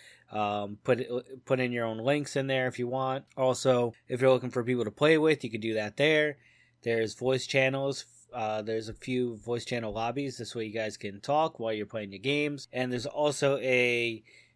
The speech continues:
music lobby where you can just go in, listen to music that the,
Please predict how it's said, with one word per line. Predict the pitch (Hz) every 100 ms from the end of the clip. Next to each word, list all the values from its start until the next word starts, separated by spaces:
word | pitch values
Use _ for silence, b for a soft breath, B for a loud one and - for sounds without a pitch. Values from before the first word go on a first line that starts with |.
| -
music | 131 156 156 143
lobby | 147 147 147 151 151 143
where | 117
you | 113
can | 113
just | 110 107
go | 120 120
in, | 120 120 120
listen | 113 113 123
to | 107 117 110
music | 113 127 127 131 127 123
that | - 113 113
the, | 120 110 110 110 107